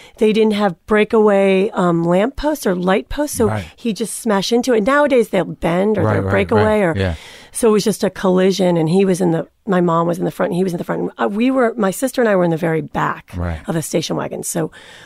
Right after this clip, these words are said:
Speaker 1: we were bruised up, but my cu-, my baby sister Katie and my cousin Fran were in the middle, so they were killed.
Speaker 2: Oh,
Speaker 1: It was
Speaker 2: God.
Speaker 1: very sad, yeah.
Speaker 2: Do you, uh, do you have, um, like, memory of it or no?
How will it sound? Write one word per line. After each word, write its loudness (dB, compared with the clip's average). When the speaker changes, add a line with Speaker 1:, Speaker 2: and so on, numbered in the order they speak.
Speaker 1:
we 2
were 2
bruised 2
up, 2
but 4
my 2
cu-, -2
my 2
baby 0
sister -4
Katie -2
and 0
my -4
cousin 0
Fran 0
were -2
in -4
the -2
middle, 0
so -8
they -4
were -4
killed. -8
Speaker 2:
Oh, -2
Speaker 1:
It -10
was -10
Speaker 2:
God. -6
Speaker 1:
very 0
sad, -6
yeah. -6
Speaker 2:
Do 0
you, 0
uh, -4
do -4
you 2
have, -2
um, -4
like, -2
memory 2
of -4
it -6
or -6
no? -6